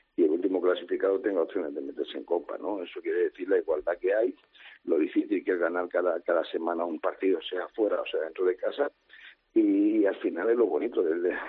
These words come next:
del fútbol sala, ¿no? Que equipos que, que están ahí peleando, que, que están que, que, que no, para no descender, pues se pueden ver con la opción de meterse en la,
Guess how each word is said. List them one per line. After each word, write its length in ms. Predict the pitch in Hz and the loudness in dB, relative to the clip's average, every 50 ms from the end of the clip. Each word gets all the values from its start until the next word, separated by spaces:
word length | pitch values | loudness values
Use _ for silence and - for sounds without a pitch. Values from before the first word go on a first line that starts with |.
| 80 82 | -8 -6
del 240 | 87 87 82 73 | -2 0 0 0
fútbol 340 | - - 107 92 85 78 73 - | 0 0 0 2 2 0 0 0
sala, 220 | - 117 117 98 | 0 0 0 0
¿no? 200 | 85 104 123 131 | -2 -2 -4 -4
Que 120 | - - 90 | -4 -8 -10
equipos 380 | - - 95 90 - 95 95 - - | -8 -8 -8 -6 -4 -4 -6 -6 -4
que, 320 | - 98 95 98 104 104 - - - - - _ _ | 0 0 2 2 0 -2 -4 -12 -20 -20 -20 _ _
que 100 | - - | -2 -2
están 400 | - - - 104 107 104 104 95 - - - - - - - | 0 2 2 2 2 2 0 0 -4 -8 -20 -20 -10 -4 -2
ahí 220 | - 101 110 113 | 0 2 2 2
peleando, 560 | - 101 87 87 95 107 113 110 101 98 98 | 2 2 2 4 4 4 2 2 2 2 4
que, 180 | 90 85 82 85 | 2 2 2 0
que 140 | 85 69 - | 0 0 0
están 280 | - - - 95 92 | 0 0 -2 -2 -2
que, 380 | 90 101 92 95 101 101 - - - - _ _ _ | 0 0 0 2 2 0 -2 -4 -10 -20 _ _ _
que, 220 | - 85 80 - | -2 0 0 2
que 100 | 87 80 | 2 0
no, 280 | 78 98 101 101 101 98 - | 2 2 2 2 2 0 0
para 200 | 95 95 95 90 | 0 0 2 2
no 120 | 104 104 107 | 2 2 2
descender, 680 | 101 92 - 107 92 98 107 113 120 139 147 143 147 135 110 92 | 2 0 0 -2 -2 2 2 4 4 4 4 4 2 0 -2 -4
pues 140 | 80 82 - | -4 -4 -4
se 80 | - - - | -4 -4 0
pueden 240 | 92 98 107 113 | 2 2 2 2
ver 120 | 117 123 120 | 2 0 2
con 100 | 120 107 98 | 2 2 2
la 40 | |
opción 220 | 90 - - 101 92 | 0 -2 -2 -4 -2
de 60 | 87 87 | -2 -4
meterse 420 | 87 82 - 98 - - - 90 | -4 -4 -4 -6 -6 -4 -4 -4
en 120 | 90 85 85 | -4 -4 -8
la, 80 | 82 | -8